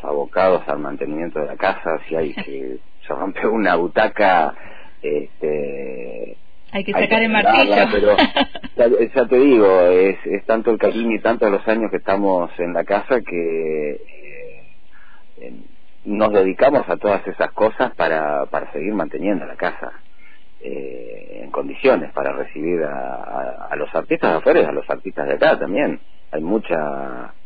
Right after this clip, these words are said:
Speaker 1: mucha demanda con artistas locales y, y también tiene que estar todo preparado para, para los artistas locales, no es que estamos solo con los, eh, abocados a los artistas que vienen de afuera.
Speaker 2: Claro.
Speaker 1: Eh, es más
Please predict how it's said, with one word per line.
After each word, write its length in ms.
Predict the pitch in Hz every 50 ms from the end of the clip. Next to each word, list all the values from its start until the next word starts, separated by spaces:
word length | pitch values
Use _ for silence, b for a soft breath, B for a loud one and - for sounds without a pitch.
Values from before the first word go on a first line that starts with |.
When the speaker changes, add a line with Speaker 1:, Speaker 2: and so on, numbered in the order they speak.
| - - - - - - - - 65 64 - - - 78
Speaker 1:
mucha 440 | 76 78 85 101 110 104 - 98 92
demanda 500 | 90 85 82 92 104 117 120 117 104 82
con 160 | 87 82 82
artistas 840 | 80 80 - 95 95 - - 82 82 80 76 76 73 69 69 67 71
locales 580 | 76 82 80 - 90 98 117 139 - 160 151 - -
y, 720 | 80 76 73 73 71 71 71 69 69 65 65 64 - 78 78
y 60 | -
también 440 | - 78 76 76 76 87 104 107 92
tiene 180 | 87 78 78
que 80 | 73 73
estar 200 | - 82 80 -
todo 180 | 87 82 78
preparado 540 | 67 71 73 - 76 80 98 101 95 90 78
para, 600 | 73 73 69 69 67 67 64 64 64 60 58 60 62 -
para 160 | 69 65 69
los 140 | 65 65 - -
artistas 360 | 67 - - - - - 73
locales, 380 | 69 67 - 117 127 107 - -
no 100 | 76 78
es 80 | 73 -
que 300 | - 71 69 69 64 62 - - - b b b b b - -
estamos 480 | - - - - 69 73 73 73 71 - -
solo 220 | 76 76 76 71
con 160 | - 69 69
los, 240 | 65 62 62 62 - - - - - - - - - - - - - - - - - -
eh, 120 | 62 64 52
abocados 560 | 55 73 73 71 - - 78 82 80 76 - -
a 80 | - 67
los 180 | 69 65 - -
artistas 800 | 71 65 - - - - - - 69 67 65 62 57 60 64 - - - - -
que 100 | 73 71
vienen 260 | 73 73 76 80 76
de 60 | 71
afuera. 420 | - - - - 139 80 73 65 - - - -
Speaker 2:
Claro. 200 | 202 196 180 - - - - -
Speaker 1:
Eh, 480 | - 76 73 73 71 73 - - - -
es 60 | -
más 220 | 120 123 107 -